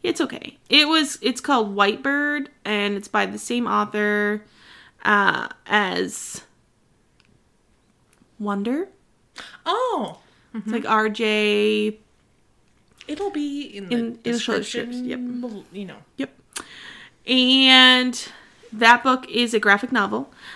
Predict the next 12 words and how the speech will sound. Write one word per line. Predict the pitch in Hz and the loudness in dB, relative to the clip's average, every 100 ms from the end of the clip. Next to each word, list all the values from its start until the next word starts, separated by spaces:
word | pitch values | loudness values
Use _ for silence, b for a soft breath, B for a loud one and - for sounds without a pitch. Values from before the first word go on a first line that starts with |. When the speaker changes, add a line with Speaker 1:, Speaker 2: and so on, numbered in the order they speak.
| B - | B 0
Speaker 1:
about | 214 208 208 196 196 196 196 - - | 2 4 8 10 10 8 4 0 0
a | 208 | 0
kid | - 277 269 254 | 0 0 0 0
who, | 269 233 233 220 | -2 -2 0 -2
I | 220 | -2
think | 220 285 | -4 -4
he, | 311 330 | 0 0
like, | 262 - | 0 -4
switched | - - 247 233 - | -8 -4 -4 -4 -8
schools | - - 220 214 220 226 | -12 -4 2 4 2 2
after | 196 202 - 202 | 2 2 0 -4
bullying | 196 190 196 208 208 202 202 208 | -2 0 2 2 2 2 0 -4